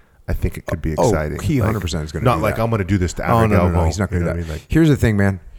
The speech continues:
Speaker 2: It is freaking hard to do jiu-jitsu against someone that is avoiding jiu-jitsu.
Speaker 1: Mm-hmm.
Speaker 2: And, you know, that can be really hard.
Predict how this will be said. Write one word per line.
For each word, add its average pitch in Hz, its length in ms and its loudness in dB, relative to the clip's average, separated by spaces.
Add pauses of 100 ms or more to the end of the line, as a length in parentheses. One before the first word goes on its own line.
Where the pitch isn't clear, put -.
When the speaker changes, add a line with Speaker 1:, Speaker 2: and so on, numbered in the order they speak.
(180)
Speaker 2:
It 175 100 4
is 147 220 0
freaking 104 360 -2
hard 80 540 -4 (600)
to 104 180 2
do 110 440 0
jiu-jitsu 90 840 -4 (340)
against 90 600 -4
someone 98 420 -2
that 82 160 -2
is 82 100 -4
avoiding 80 420 -4
jiu-jitsu. 76 440 -10 (220)
Speaker 1:
Mm-hmm. 82 240 -10 (340)
Speaker 2:
And, 98 440 0 (2500)
you 95 140 0
know, 113 240 0
that 104 240 -2
can 110 100 -4
be 101 100 0
really 95 220 0
hard. 80 320 -8